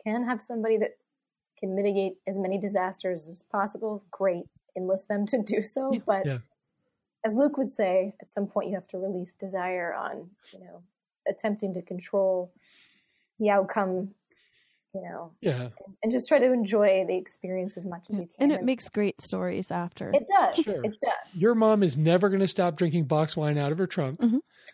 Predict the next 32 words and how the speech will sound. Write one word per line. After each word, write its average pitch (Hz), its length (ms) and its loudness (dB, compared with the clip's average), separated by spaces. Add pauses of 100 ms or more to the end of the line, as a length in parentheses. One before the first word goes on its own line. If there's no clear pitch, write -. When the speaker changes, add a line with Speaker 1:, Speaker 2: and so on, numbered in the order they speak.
Speaker 3:
<laughs> 165 240 0
Jeremy's 185 420 6
mom 175 260 6
is 139 160 2
never 165 320 4
gonna 180 180 6
stop 165 280 2
trying 156 260 2
to 156 60 0
make 147 240 0
you 170 100 0
a 160 40 0
Christian. 147 480 -4 (160)
Speaker 2:
Yep. 208 220 -4 (420)
Speaker 3:
It's - 220 -8
just, 170 300 2 (400)
these 180 280 4
things 170 420 2
are 160 260 4
in 156 120 4
place, 156 460 -2 (380)
and 165 380 0
how 185 260 2
you 170 360 4
feel 240 340 0
about 135 300 0
it 143 200 -6
is 165 160 -4
up 151 160 -4
to 143 100 -10
you. 127 160 -8 (1700)
Speaker 2:
Yep, 214 140 -8